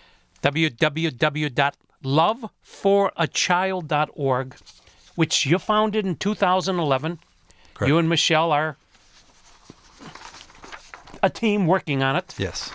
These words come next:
Speaker 1: Tell us about Love for a Child.
Speaker 2: Yeah. So Love for a Child is a program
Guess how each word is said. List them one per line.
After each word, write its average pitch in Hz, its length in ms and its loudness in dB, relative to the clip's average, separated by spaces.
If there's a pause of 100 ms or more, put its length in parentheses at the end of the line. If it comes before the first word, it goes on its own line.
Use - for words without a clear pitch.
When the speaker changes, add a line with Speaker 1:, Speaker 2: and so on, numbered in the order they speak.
Speaker 1:
Tell 240 300 0
us - 180 -4
about 180 420 -2
Love 170 680 -4
for 175 320 -6
a 160 40 -4
Child. - 640 -8
Speaker 2:
Yeah. 85 300 -2 (960)
So - 140 0
Love 120 220 2
for 123 120 -2
a 110 60 -2
Child 110 500 -2
is 98 240 -2
a 95 100 -4
program 92 720 0